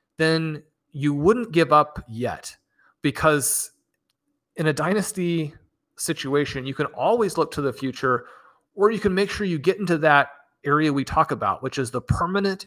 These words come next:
championship window. Well, permanent championship window means that you're actually making the playoffs every year. You're getting a high percentage of buys, but when you don't, you're still in the playoffs, and then you can have that hot team that wins.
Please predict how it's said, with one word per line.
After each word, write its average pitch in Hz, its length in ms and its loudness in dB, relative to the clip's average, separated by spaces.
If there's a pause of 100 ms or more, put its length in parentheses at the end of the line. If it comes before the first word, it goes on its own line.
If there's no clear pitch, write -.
championship 156 720 -4
window. 127 400 -2 (280)
Well, 180 100 2
permanent 294 300 0
championship 180 460 -4
window 170 180 0
means 135 220 -4
that 160 60 -4
you're 143 160 0
actually 147 240 0
making 131 260 -6
the 117 80 -6
playoffs 120 380 -2
every 117 240 -2
year. 123 340 4 (300)
You're 147 120 4
getting 143 380 4 (100)
a 135 60 4
high 160 220 4
percentage 143 440 0
of 113 140 -2
buys, 123 420 4
but 131 180 -2
when 139 120 -2
you 123 160 -6
don't, 117 460 4 (240)
you're 147 100 2
still 139 300 0
in 135 100 -4
the 123 80 -4
playoffs, 127 580 2
and 131 120 -8
then 127 60 -6
you 120 40 -12
can 127 120 -8
have 135 160 0
that 131 120 2
hot - 380 0
team 131 240 -8
that 98 120 -12
wins. 117 400 -4